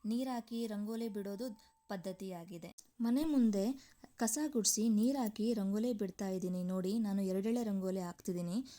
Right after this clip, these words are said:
ಮೊದಲು ಬಾರ್ಡ್ರು ಬಿಟ್ಟು ರಂಗೋಲಿ ಹಾಕಿ ಚೆನ್ನಾಗಿ ಕಾಣ್ಲಿ ಅಂತ ಇಟ್ಕೆ ಪುಡಿಯಿಂದ ಡೆಕೋರೇಷನ್ ಮಾಡ್ತಾ ಇದ್ದೀನಿ. ನೋಡಿ ಹೇಗಿದೆ ಅಂತ ಹೇಳ್ತೀರಾ? ನೆಕ್ಸ್ಟ್ ನಮ್ ಚಿಕ್ಕಮ್ಮ ಕಾಫಿ ಕೊಟ್ರು. ಕಾಫಿ ಕುಡ್ಕೊಂಡು ಮನೆ ಹಿಂದೆ ಬಂದು ಗಿಡಗಳ್ನ ನೋಡ್ಕೊಂಡು ಕಾಫಿ ಕುಡ್ಕೊಂಡು ಮುಗಿಸ್ದೆ. ಅಲ್ಲೊಂದು ಹುಳ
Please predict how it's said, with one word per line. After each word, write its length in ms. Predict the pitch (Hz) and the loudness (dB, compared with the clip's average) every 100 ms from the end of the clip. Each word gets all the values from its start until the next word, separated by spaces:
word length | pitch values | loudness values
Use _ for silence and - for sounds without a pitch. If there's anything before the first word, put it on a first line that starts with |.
| - - | -10 -4
ಮೊದಲು 280 | 208 254 262 | 0 2 2
ಬಾರ್ಡ್ರು 420 | 180 180 208 254 | 0 -2 -2 -2
ಬಿಟ್ಟು 460 | 214 185 - 240 240 | -2 -4 -4 -2 -2
ರಂಗೋಲಿ 380 | 190 196 233 240 | -2 -2 -2 -2
ಹಾಕಿ 340 | 190 175 - 269 - _ - | -4 -6 -6 -6 -8 _ -2
ಚೆನ್ನಾಗಿ 380 | 214 208 247 | 0 2 2
ಕಾಣ್ಲಿ 440 | 262 202 190 208 240 | 0 -2 0 4 4
ಅಂತ 200 | 208 196 | 4 2
ಇಟ್ಕೆ 320 | 196 - 226 | -2 0 -2
ಪುಡಿಯಿಂದ 460 | 226 208 208 190 185 | 0 0 2 0 -2
ಡೆಕೋರೇಷನ್ 540 | 175 170 185 190 196 | -4 -4 -2 -2 -2
ಮಾಡ್ತಾ 280 | 180 180 175 | -4 -6 -6
ಇದ್ದೀನಿ. 320 | 175 180 226 262 - - - | -6 -4 -4 -6 -16 -6 2
ನೋಡಿ 200 | 262 254 233 | 6 8 8
ಹೇಗಿದೆ 340 | 226 240 233 | 6 4 4
ಅಂತ 240 | 220 196 | 2 0
ಹೇಳ್ತೀರಾ? 580 | 196 185 180 175 175 180 170 - - _ _ _ - | 0 0 -2 -2 -2 -2 -4 -8 -16 _ _ _ -16
ನೆಕ್ಸ್ಟ್ 220 | 302 - | -4 -4
ನಮ್ 160 | 320 254 | -2 -4
ಚಿಕ್ಕಮ್ಮ 340 | 240 226 240 | -4 -4 -4
ಕಾಫಿ 320 | 240 208 202 240 | -4 -8 -8 -8
ಕೊಟ್ರು. 420 | - 190 190 196 254 _ _ | -8 -10 -8 -8 -10 _ _
ಕಾಫಿ 220 | 285 302 | -8 -6
ಕುಡ್ಕೊಂಡು 760 | 311 269 226 247 233 226 226 262 | -6 -6 -6 -4 -2 -2 -2 -2
ಮನೆ 240 | 240 208 240 | -4 -4 -2
ಹಿಂದೆ 340 | 233 214 226 | -2 -2 -2
ಬಂದು 400 | 247 202 202 208 | -4 -4 -4 -6
ಗಿಡಗಳ್ನ 480 | 247 196 196 220 220 208 190 | -6 -6 -6 -4 -6 -6 -8
ನೋಡ್ಕೊಂಡು 400 | 190 190 196 196 | -10 -8 -8 -8
ಕಾಫಿ 360 | 214 - 190 214 | -10 -12 -12 -12
ಕುಡ್ಕೊಂಡು 440 | - 190 - 190 | -12 -12 -10 -8
ಮುಗಿಸ್ದೆ. 480 | 226 180 175 - 185 | -6 -6 -8 -10 -10
ಅಲ್ಲೊಂದು 540 | 202 185 190 190 196 190 | -10 -8 -8 -8 -8 -8
ಹುಳ 120 | 185 | -6